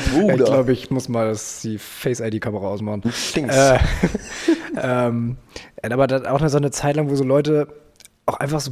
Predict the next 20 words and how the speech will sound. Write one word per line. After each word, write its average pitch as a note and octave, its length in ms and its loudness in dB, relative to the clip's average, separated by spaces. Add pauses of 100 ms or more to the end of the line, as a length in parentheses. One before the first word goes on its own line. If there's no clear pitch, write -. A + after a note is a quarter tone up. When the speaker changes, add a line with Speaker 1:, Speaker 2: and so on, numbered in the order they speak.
(160)
Speaker 2:
Bücher F3 280 0
geschrieben A#2 540 -6
haben A2+ 260 -2
über A2 160 -4
das G#2+ 160 -6
Thema G#2+ 480 -4 (400)
finanziell D#3 560 0
schnell F3+ 180 0
erfolgreich E3 560 2
werden. G#2 380 -4 (500)
Oder C#3 180 4
so D3 80 4
z-, - 180 -4
er, D3 160 -2 (140)
er, D3 140 -2 (340)
finanziell G3 380 4
erfolgreich F3 460 2
in E3+ 80 -2
zehn E3 240 0
Tagen. D#3 420 -2